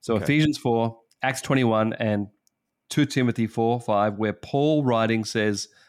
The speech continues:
Speaker 1: "But you, Timothy, keep your head in all situations, enjoy hardship, endure hardship, do the work of an evangelist, discharge all the works of your ministry." So Paul is talking to a successful pastor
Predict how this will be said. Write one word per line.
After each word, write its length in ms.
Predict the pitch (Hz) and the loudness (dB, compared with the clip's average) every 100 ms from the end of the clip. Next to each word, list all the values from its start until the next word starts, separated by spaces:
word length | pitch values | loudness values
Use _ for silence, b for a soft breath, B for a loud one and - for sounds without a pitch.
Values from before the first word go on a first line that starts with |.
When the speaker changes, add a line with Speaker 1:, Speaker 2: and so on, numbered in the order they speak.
| b | b
Speaker 1:
"But 240 | 117 110 113 | -2 -2 0
you, 200 | 127 147 | 0 0
Timothy, 480 | - 117 113 117 113 | 0 0 0 -2 -4
keep 300 | - 131 131 | 0 -2 0
your 140 | 131 | 0
head 180 | 123 113 | 0 0
in 100 | 107 | 0
all 140 | 113 | -2
situations, 880 | - 127 127 110 101 - 104 107 - _ _ _ _ _ - | -2 -6 -2 -2 -2 -4 -6 -8 -12 _ _ _ _ _ -6
enjoy 400 | 107 101 123 143 | -4 0 0 2
hardship, 600 | 123 110 - 107 104 - _ - | 2 2 0 -2 -4 -6 _ -2
endure 680 | 123 117 147 156 165 165 - | 0 2 2 4 2 0 -8
hardship, 680 | - 117 120 - 120 110 - B 127 B B 117 B - - - | -2 0 0 -2 2 0 -2 B -20 B B -20 B -20 -10 0
do 180 | 156 | 2
the 80 | 160 | 4
work 300 | 135 135 127 | 4 4 2
of 100 | 123 | 0
an 80 | 113 | 2
evangelist, 760 | 107 110 110 104 104 107 - - b b b b b _ _ | 2 2 2 0 -6 -6 -12 -20 b b b b b _ _
discharge 560 | 131 120 - 123 120 113 | -2 -2 2 2 2 2
all 140 | 113 | 2
the 80 | 107 | 4
works 320 | 107 110 - | 2 2 -2
of 80 | 101 | -2
your 100 | 104 | 0
ministry." 420 | 107 113 - 104 | 2 0 -4 -6
So 280 | - 123 120 - _ - | 0 0 0 -6 _ -10
Paul 240 | - 151 196 | -2 0 0
is 100 | 170 | 0
talking 300 | 156 139 127 | 0 0 0
to 200 | 131 123 | 2 2
a 380 | 120 120 117 - - | 2 2 0 -6 -12
successful 640 | - 113 139 127 - 110 | -6 -2 0 0 0 -4
pastor 640 | - 120 120 120 123 - | 0 2 2 0 -4 -6